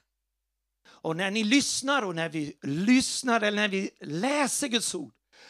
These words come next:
så renar Guds ord och den helige ande vårt liv.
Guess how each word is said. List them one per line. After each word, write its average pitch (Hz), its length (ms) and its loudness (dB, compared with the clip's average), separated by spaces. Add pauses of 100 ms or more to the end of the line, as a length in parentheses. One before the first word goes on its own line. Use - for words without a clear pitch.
(200)
så 190 340 0
renar 226 840 8
Guds 208 360 0
ord 254 360 2
och 190 340 -2
den 214 160 2
helige 240 500 4
ande 208 520 2 (320)
vårt 190 340 -6
liv. 302 500 4